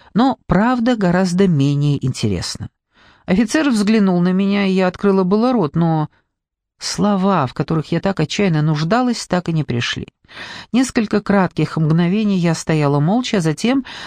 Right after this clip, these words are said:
вопреки благоразумию, упала в обморок. Я однажды видела, как некая дама лишилась чувств на роскошном ужине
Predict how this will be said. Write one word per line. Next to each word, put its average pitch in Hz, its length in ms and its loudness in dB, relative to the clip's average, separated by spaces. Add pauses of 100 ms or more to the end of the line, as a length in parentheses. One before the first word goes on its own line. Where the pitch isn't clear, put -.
вопреки 202 500 2
благоразумию, 185 760 2
упала 180 300 0
в 131 80 0
обморок. - 480 -2 (720)
Я 208 180 2
однажды 202 400 0
видела, 175 460 0 (300)
как - 180 -2
некая 226 320 2
дама 151 340 2
лишилась 170 460 0
чувств - 500 -4
на 151 280 2
роскошном 147 640 0
ужине 269 380 0